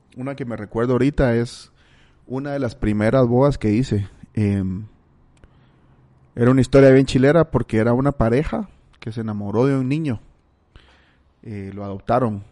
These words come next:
y decidieron hacer su boda en el hogar donde lo conocieron. Entonces era un hogar de niños con V I H, con sida, que está en El Tejar, ¿verdad?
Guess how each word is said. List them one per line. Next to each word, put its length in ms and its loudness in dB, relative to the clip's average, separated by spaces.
y 240 -4
decidieron 540 -4
hacer 300 -10
su 480 -10
boda 500 -2
en 200 -10
el 120 -8
hogar 220 -4
donde 200 -4
lo 100 -6
conocieron. 580 -6
Entonces 440 -10
era 220 -2
un 160 -4
hogar 480 -4
de 120 -4
niños 340 -6
con 500 -10
V 160 -4
I 100 -4
H, 280 -8
con 160 -14
sida, 320 -10
que 80 -14
está 340 -12
en 360 -16
El 160 -10
Tejar, 400 -8
¿verdad? 240 -20